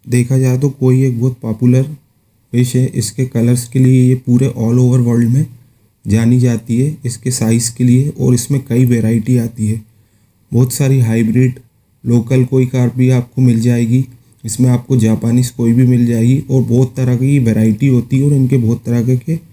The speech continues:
नेम होते हैं और इनके बहुत सारे variations भी होते हैं color form में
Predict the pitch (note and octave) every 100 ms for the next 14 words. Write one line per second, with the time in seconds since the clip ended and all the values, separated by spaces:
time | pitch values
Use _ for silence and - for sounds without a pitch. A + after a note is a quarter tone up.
0 | _ _ _ G#2 A#2+ A#2+ G#2+ A2 A2+ A#2+
1 | - B2+ C3+ B2+ C#3 G#2+ A2+ B2 - C3
2 | C3 A#2 A2+ A#2+ A#2+ C3+ - C#3+ C3 B2
3 | C#3 B2+ A#2 A#2 A#2+ B2 A#2+ A#2+ D3 F3